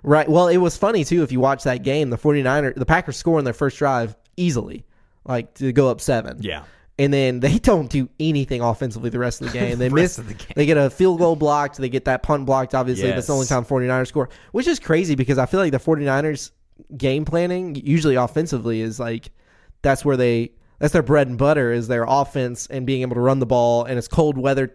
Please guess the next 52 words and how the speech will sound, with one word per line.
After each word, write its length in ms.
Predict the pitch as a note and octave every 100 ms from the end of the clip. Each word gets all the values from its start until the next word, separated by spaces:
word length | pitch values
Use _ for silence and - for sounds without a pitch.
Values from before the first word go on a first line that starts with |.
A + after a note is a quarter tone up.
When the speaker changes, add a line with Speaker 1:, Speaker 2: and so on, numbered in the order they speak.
| -
Speaker 1:
Uh, 40 |
Speaker 2:
Absolutely. 540 | G2 - C#3+ G2+ G2 E2
Speaker 1:
cold 240 | - F#3+
weather, 320 | E3 D#3 D3+ D3+
you 160 | C3+
would 120 | C3
think, 220 | - C#3+ B2+
like, 220 | A#2+ A#2
okay, 400 | B2+ A#2+ A2+ G#2 - - -
it's 80 | -
cold 260 | - E3+
weather. 380 | D3+ C#3 C3+ B2 - _ -
Nobody 220 | D3+ D#3
Speaker 2:
This 20 |
is 40 | D3
Speaker 1:
can 60 |
Speaker 2:
definitely 160 | F#3 C#3+
Speaker 1:
pass 80 | C3+
the 40 |
Speaker 2:
the 60 | C3
Speaker 1:
ball. 260 | B2 A#2+
Speaker 2:
Packers, 160 | A#2 D#2+
right? 320 | F#2+ C3 D3
Speaker 1:
Yeah. 260 | - E3+ B2+ - - - - -
So 300 | - C#3 B2
I 80 | B2+
Speaker 2:
And 60 | B2+
Speaker 1:
don't 80 | A2+
Speaker 2:
they 100 | A#2
just 160 | A#2
couldn't 160 | - A2+
get 140 | G2+
anything 260 | G2+ G2+ G2+
going. 120 | B2+
Speaker 1:
Yeah. 280 | A#2+ - - - _ -
I 40 |
Speaker 2:
And, 140 | C3 C#3
Speaker 1:
don't 80 |
Speaker 2:
and 80 | C3
Speaker 1:
know. 60 | B2
Speaker 2:
I, 60 | B2
and 200 | B2 A#2+
I 200 | A2+ A2 G2
credit 320 | - C#3 B2+
that 240 | B2 -
mostly 340 | G#2+ A2+ A2 G#2
because 560 | F#2+ G2+ F#2 F2+ - - _ _ _ _ _ _
Davante 420 | F2+ A2 A#2+ B2 G#2
Adams 540 | A2 B2 C#3 - - - _ _
was 200 | F#2+ F#2
non-existent, 600 | G#2+ A2 G#2+ F2+ A2 -
and 280 | F#2 F#2+ D2+